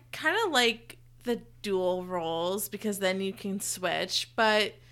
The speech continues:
I mean, I think that, um, Angelica has, like, the best songs,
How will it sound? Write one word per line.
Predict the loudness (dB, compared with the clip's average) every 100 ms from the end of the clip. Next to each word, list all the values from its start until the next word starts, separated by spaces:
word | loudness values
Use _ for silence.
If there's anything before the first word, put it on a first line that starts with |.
| -20 -20 -20 -20 -20 -20 4
I | 4
mean, | 6 6
I | 8 6
think | 4 0 0 -4
that, | 6 10 10 10 6 2 -4 4
um, | 8 8 8 4 -4 -12 -4
Angelica | 0 2 4 4 4 6 4
has, | 6 4 4 2 -4 -2
like, | -2
the | -2
best | 0 0 0 2
songs, | 4 4 2 -2 -6 -6 -6 -8